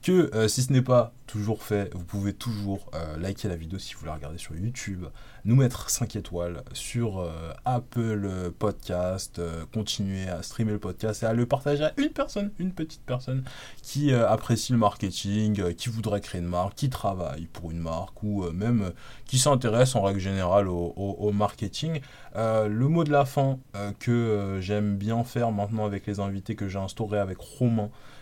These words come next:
c'est, euh, une question que l'invité, euh, doit me poser pour, euh, clôturer cette émission. Euh, c'est ton moment, Solène. As-tu une petite question pour moi ?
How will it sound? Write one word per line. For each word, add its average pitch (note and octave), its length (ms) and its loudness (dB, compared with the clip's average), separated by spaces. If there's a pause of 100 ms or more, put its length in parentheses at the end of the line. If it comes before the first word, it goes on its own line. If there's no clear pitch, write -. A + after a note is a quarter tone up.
c'est, A#2 460 0
euh, G2 200 -4
une C3 140 8
question G#2+ 380 -2
que G2+ 140 -6
l'invité, F2 580 -4
euh, D#2+ 120 -8
doit F#2 180 -4
me F#2 100 -2
poser E2+ 320 -8
pour, F2+ 340 -6
euh, E2+ 120 -4 (280)
clôturer A#2 720 2
cette - 300 -6
émission. E2+ 460 -4 (180)
Euh, F2+ 120 -4 (240)
c'est - 220 -2
ton G#2 120 -4
moment, F2+ 280 -4
Solène. F2+ 380 -6 (160)
As-tu A2 320 -4
une F#2+ 120 -2
petite - 400 -8
question - 300 -10
pour - 160 -12
moi ? B2+ 120 -12